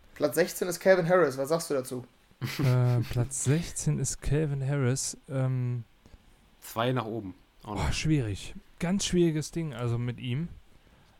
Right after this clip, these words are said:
Speaker 2: Ähm, ich
Speaker 3: Immer eine
Speaker 2: honoriere,
Speaker 3: Sache mit
Speaker 2: dass
Speaker 3: dem
Speaker 2: er
Speaker 3: Calvin.
Speaker 2: das macht, dass, dass er das macht, was er machen will, sagen wir's mal so, ja.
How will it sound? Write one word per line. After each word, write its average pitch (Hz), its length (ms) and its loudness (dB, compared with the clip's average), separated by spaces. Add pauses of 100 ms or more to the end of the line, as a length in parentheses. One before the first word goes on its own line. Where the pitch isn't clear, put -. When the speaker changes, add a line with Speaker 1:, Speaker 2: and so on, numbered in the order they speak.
(140)
Speaker 2:
Ähm, 131 480 -2 (500)
ich - 140 -4
Speaker 3:
Immer 143 100 6
eine - 100 4 (140)
Speaker 2:
honoriere, 123 60 4
Speaker 3:
Sache 131 180 4
mit - 120 2
Speaker 2:
dass 104 80 -2
Speaker 3:
dem - 80 -4
Speaker 2:
er 101 60 2
Speaker 3:
Calvin. 98 140 -2
Speaker 2:
das 156 260 -2
macht, 175 460 0 (100)
dass, - 300 -4 (140)
dass 143 180 -4
er 147 80 0
das 147 240 -4
macht, 170 240 -6
was 165 140 -4
er 156 80 -4
machen 117 280 -2
will, 92 200 -2
sagen 101 160 0
wir's 113 160 -6
mal 117 80 -4
so, 98 200 -8
ja. 107 200 -6